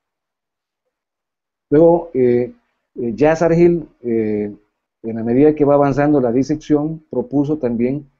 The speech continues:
eh, el hacer este tipo de incisión a nivel de, de la fascia del músculo,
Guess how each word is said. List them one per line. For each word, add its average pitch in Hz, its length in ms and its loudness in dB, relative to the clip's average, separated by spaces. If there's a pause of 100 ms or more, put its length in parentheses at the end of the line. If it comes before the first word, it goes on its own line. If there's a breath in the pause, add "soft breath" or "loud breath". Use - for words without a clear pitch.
(260)
eh, 117 340 -2
el 117 120 -4
hacer 127 220 0
este 139 180 -2
tipo 123 280 -4
de 117 80 0
incisión 131 540 -2
a 135 60 -4
nivel 120 480 -2 (360)
de, 107 420 -4
de 107 160 -6
la 104 140 -4
fascia 120 680 0 (160)
del 110 160 -6
músculo, 117 680 -4